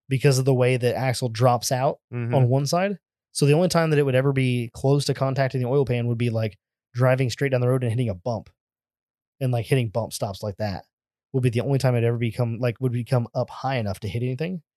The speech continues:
Speaker 1: But when it does that, it goes right in between everything.
Speaker 2: So it's probably just never gonna hit.
Speaker 1: Shouldn't.
Speaker 2: Shouldn't.
Speaker 1: We'll find out when it does.
Speaker 2: I found out the other day that on the oh eight,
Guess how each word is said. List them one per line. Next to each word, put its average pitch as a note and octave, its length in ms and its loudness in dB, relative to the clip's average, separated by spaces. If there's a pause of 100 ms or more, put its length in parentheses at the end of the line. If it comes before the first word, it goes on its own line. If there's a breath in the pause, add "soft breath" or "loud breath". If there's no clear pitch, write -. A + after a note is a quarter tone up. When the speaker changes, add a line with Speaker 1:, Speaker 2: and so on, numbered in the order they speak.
(140)
Speaker 1:
But A#2+ 80 -6
when B2 120 -2
it A2+ 120 -6
does C#3 260 2
that, A2 200 2
it B2 80 -4
goes A2+ 200 -2
right A2+ 220 0
in A#2+ 120 -4
between G2+ 320 -8
everything. C2+ 320 -20 (1040)
Speaker 2:
So - 120 -4
it's A#2+ 120 -4
probably A2+ 220 2
just - 100 -6
never G2+ 160 -4
gonna F#2 140 -6
hit. - 240 -12
Speaker 1:
Shouldn't. C3 340 -2 (500)
Speaker 2:
Shouldn't. C#3 320 -12 (100)
Speaker 1:
We'll B2+ 100 0
find A#2+ 180 0
out B2 80 0
when C3+ 80 -2
it - 40 -2
does. D3 220 -2 (1200)
Speaker 2:
I D3 60 -8
found D3+ 200 2
out D3 100 0
the D3 100 0
other C#3+ 160 -2
day C#3+ 140 2
that C3+ 140 -2
on C#3+ 120 0
the C#3 140 2
oh C#3 120 2
eight, C#3+ 240 0